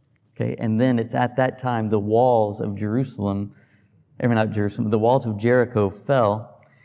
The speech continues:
and then the children of Israel went up into Jericho to take it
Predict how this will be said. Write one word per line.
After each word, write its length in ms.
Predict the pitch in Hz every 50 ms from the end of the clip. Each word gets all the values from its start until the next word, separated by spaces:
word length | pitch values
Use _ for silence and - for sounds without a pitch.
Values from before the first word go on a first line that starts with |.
| _ _ _ _ -
and 160 | - 117 120
then 100 | 127 127
the 100 | 120 113
children 280 | 113 - 143 131 127 120
of 100 | 110 117
Israel 300 | 120 110 113 113 107 104
went 260 | 110 117 117 117 - -
up 300 | 131 131 131 135 - -
into 420 | 127 123 127 123 120 - 131 120
Jericho 540 | 110 104 110 110 110 107 107 - 113 107 104
to 160 | 101 - 107
take 300 | - - 117 107 101 -
it 260 | 110 - - - _